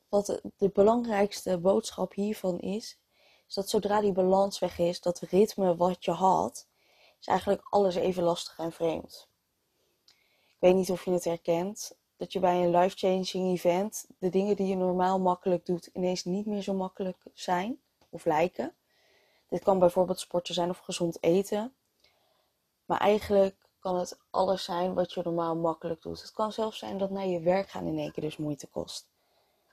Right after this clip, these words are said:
Alsof alles even helemaal in de war is.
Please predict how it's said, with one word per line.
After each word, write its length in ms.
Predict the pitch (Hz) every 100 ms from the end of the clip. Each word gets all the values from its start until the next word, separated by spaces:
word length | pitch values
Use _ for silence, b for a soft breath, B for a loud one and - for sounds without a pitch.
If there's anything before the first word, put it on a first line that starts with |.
| _ _ _ _ _ _ _
Alsof 440 | 202 196 208 - _ _ _ _
alles 260 | 247 240
even 280 | 202 208 202
helemaal 360 | 190 233 220 185
in 80 |
de 100 | 175
war 260 | 170 165 151
is. 400 | - - - -